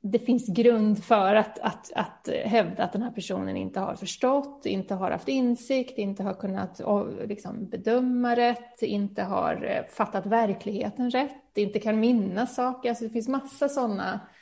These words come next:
egenskaper och förmågor som gör att människor faktiskt fortfarande, eh, underkänns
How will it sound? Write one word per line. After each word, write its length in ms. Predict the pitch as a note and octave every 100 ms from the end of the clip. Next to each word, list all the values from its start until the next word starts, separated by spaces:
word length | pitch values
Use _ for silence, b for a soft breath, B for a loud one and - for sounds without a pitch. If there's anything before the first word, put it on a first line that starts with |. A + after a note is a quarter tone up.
| B B B -
egenskaper 760 | B3 B3+ A3 G#3+ - B3 B3+
och 80 | C#4
förmågor 400 | C4+ G#3+ F3+ G3
som 160 | A#3 G3+
gör 240 | F3+ -
att 140 | G3
människor 340 | A3+ F#3 A3+ G#3+
faktiskt 480 | G3 G3+ F#3+ - -
fortfarande, 720 | A3 - F#3+ - - - E3 - _
eh, 180 | A3 -
underkänns 840 | C4 C#4+ A#3+ - - G4+ - -